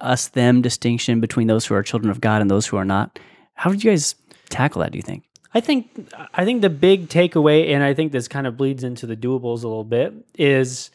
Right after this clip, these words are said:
Speaker 2: that we, is God wants everyone to be a part of his family.
Speaker 1: Hmm.
Speaker 2: He, he, he has extended that gift of grace to everybody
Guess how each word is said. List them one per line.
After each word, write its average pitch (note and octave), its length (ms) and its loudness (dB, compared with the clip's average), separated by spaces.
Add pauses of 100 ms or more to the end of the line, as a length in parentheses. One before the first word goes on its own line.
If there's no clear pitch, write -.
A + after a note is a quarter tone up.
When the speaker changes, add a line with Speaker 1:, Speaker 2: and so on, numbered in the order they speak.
(360)
Speaker 2:
that B2 360 2
we, G3 680 -2
is D#3+ 300 -2
God F3 420 2
wants D#3 520 0 (440)
everyone D#3 520 4
to B2 60 -2
be C3 320 -2
a B2 60 -4
part A2+ 240 -2
of G2 80 -8
his G2+ 160 -8
family. G2+ 440 -12 (360)
Speaker 1:
Hmm. - 60 -14
Speaker 2:
He, G#3 340 -2
he, - 320 -14
he - 360 -2
has F#3 340 2
extended E3 800 0
that D3+ 380 2
gift D3+ 280 -2
of B2 140 -6
grace A#2 460 -4
to - 220 -6
everybody A#2+ 640 -2